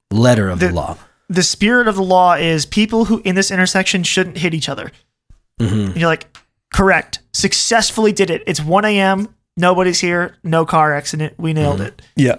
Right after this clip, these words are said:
Speaker 2: Letter of the law is you stop at stop signs.
Speaker 3: Right.
Speaker 2: And the funny thing is, you will teach your kids, you stop at stop signs.
Speaker 1: Mm-hmm.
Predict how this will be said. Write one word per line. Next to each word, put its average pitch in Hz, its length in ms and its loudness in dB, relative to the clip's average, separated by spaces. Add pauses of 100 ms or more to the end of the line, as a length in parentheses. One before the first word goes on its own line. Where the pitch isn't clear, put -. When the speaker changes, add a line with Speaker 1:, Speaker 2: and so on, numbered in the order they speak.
(300)
Speaker 2:
Letter 196 180 4
of 220 80 0
the 208 80 2
law 185 200 4
is 165 320 0
you 175 140 -2
stop 160 280 0
at 147 60 -8
stop 147 280 0
signs. - 320 -10 (640)
Speaker 3:
Right. - 240 2
Speaker 2:
And 180 120 0
the 165 60 0
funny 254 260 0
thing 208 220 0
is, 180 300 2
you 185 220 4
will 220 180 2
teach 226 400 0
your 180 120 2
kids, 175 580 -2 (420)
you 202 140 4
stop 175 340 0
at 170 60 -10
stop 151 300 0
signs. - 420 -10
Speaker 1:
Mm-hmm. 110 420 -4